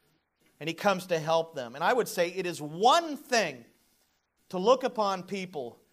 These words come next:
who are in need with charitable eyes. It is quite another to act charitably and meet their needs. Did you hear what I said?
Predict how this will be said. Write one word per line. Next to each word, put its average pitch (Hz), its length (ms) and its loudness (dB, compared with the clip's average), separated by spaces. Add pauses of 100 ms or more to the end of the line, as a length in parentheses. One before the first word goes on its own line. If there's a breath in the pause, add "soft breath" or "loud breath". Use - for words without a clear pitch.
(140)
who 180 180 -4
are 175 80 2
in 160 200 -4
need 175 300 -6
with 143 240 -4
charitable 160 540 -4
eyes. 120 600 -8 (460)
It 143 120 -10
is 139 100 -12
quite 165 320 -2
another 143 320 -4
to 127 240 -12
act 131 380 -8
charitably 107 720 -10
and 104 160 -16
meet 107 180 -14
their 101 160 -16
needs. 90 480 -20 (1700)
Did 131 140 -16
you 147 80 -10
hear 185 160 -2
what 180 100 -2
I 160 80 -2
said? 170 400 -8